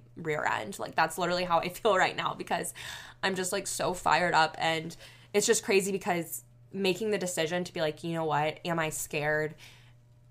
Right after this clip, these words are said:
Am I scared of not getting brand deals? Am I scared of people hating me? Am I scared of not having what I need to support myself through this?" Yes, yes, yes, and yes. I am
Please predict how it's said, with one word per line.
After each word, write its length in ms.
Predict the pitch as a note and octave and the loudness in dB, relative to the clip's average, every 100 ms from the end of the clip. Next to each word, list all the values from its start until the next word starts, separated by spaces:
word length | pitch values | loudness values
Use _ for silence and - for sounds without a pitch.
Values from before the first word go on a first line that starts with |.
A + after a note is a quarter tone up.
| - | -6
Am 140 | F#3 E3+ | -2 0
I 160 | E3 | -2
scared 400 | D#3+ - E3+ E3+ | -4 -2 0 2
of 280 | E3 D#3 D3+ | 2 0 -2
not 260 | F3 D3+ - | 0 0 0
getting 220 | D3+ D3 | -4 -2
brand 220 | D3 C#3+ | -2 -2
deals? 200 | C#3 C#3+ | -2 -4
Am 60 | D3 | -6
I 40 | |
scared 280 | C#3+ E3 D#3 | -4 -2 -4
of 60 | |
people 220 | - D#3 D3+ | -6 -10 -6
hating 280 | D3+ C#3+ | -4 -4
me? 180 | C#3+ C#3 | -4 -6
Am 100 | - | -6
I 80 | D3 | -6
scared 420 | C#3+ - D#3+ D#3 | -6 -2 0 0
of 400 | - D3 C#3+ D3 - - - _ - - - - - - - | 0 -2 -2 -6 -12 -20 -20 _ -20 -20 -20 -20 -20 -20 -4
not 240 | F3+ D#3 D#3 | 0 0 0
having 500 | D#3 D#3 D#3 D3+ D3+ | -2 -2 -2 -4 -6
what 220 | E3 E3 | -2 -2
I 80 | D#3 | -2
need 280 | D3+ D3+ C#3+ | -2 -6 -6
to 80 | |
support 340 | D3 - D3+ - | -10 -6 -6 -6
myself 560 | D3+ - D3+ C#3+ - - | -4 0 2 0 -8 -20
through 300 | - - D#3 | -14 -6 -4
this?" 320 | D3+ - E3+ - - | -2 -4 -4 -12 -16
Yes, 380 | - F#3 F#3 - | 2 6 6 4
yes, 380 | F3+ D#3 - - - | 2 2 0 -12 -6
yes, 320 | E3 C#3+ - | -2 -2 -4
and 160 | E3+ D3+ | -6 -6
yes. 380 | C3+ - - - - - | -6 -8 -12 -14 -10 -2
I 80 | F3 | 0
am 200 | E3+ | 0